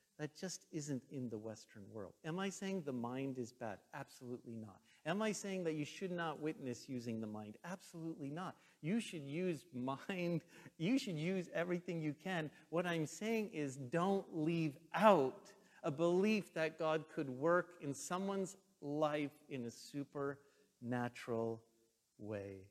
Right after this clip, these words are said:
First Corinthians fourteen, when it talks about the supernatural,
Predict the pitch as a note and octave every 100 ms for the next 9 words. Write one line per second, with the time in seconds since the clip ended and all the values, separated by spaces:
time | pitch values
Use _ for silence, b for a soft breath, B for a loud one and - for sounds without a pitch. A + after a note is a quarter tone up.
0 | _ _ _ _ _ _ _ _ _ _
1 | _ _ _ _ _ _ _ _ _ _
2 | _ _ _ _ _ _ _ - F3 -
3 | F3+ F3+ D3 C3 - C#3+ C3 - C3+ A#2
4 | A2+ - C3 - - B2 A#2 - C3+ B2
5 | A#2 A#2 - A2 G#2